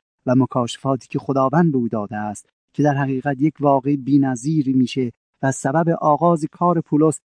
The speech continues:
و در حقیقت بعثت او میباشد، اشاره می‌کند تا به آنها نشون می‌ده که حقیقتاً این خداست که او را برگزیده است. لازم است که باز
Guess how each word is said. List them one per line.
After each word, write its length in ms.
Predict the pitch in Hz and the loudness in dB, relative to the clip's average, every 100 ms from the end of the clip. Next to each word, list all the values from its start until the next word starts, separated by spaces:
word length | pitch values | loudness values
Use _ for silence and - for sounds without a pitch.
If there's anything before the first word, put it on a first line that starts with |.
| _ | _
و 60 | 143 | -4
در 120 | 151 | -2
حقیقت 400 | 143 143 139 139 | -2 -6 -6 -6
بعثت 520 | 123 147 - 170 175 | -2 -2 -2 -4 0
او 140 | 160 160 | 2 4
میباشد، 520 | 135 120 117 - 135 - | 4 2 -6 -2 -2 -4
اشاره 340 | - 104 104 | -8 -6 -6
می‌کند 420 | 92 98 - 98 _ _ _ _ _ _ | -6 -10 -20 -20 _ _ _ _ _ _
تا 240 | 117 113 107 _ - | -6 -6 -10 _ -8
به 80 | |
آنها 300 | 117 110 120 | -4 -2 0
نشون 320 | 120 113 160 135 | 0 0 2 2
می‌ده 240 | 117 110 | 0 -6
که 160 | - 117 | -8 -14
حقیقتاً 540 | 107 107 107 127 123 - _ _ | -12 -16 -12 -6 -6 -8 _ _
این 200 | 139 123 | -2 -2
خداست 680 | - 135 151 131 104 - - | -4 -2 0 0 -6 -18 -12
که 80 | |
او 120 | 110 104 | -10 -8
را 180 | 98 - | -10 -10
برگزیده 500 | - - 95 92 101 - | -12 -10 -16 -16 -20 -20
است. 160 | - _ _ _ _ _ _ _ _ _ _ _ _ _ - | -20 _ _ _ _ _ _ _ _ _ _ _ _ _ -6
لازم 240 | 151 151 | -2 2
است 200 | 175 160 | 2 2
که 80 | - | -2
باز 260 | 143 151 | 0 0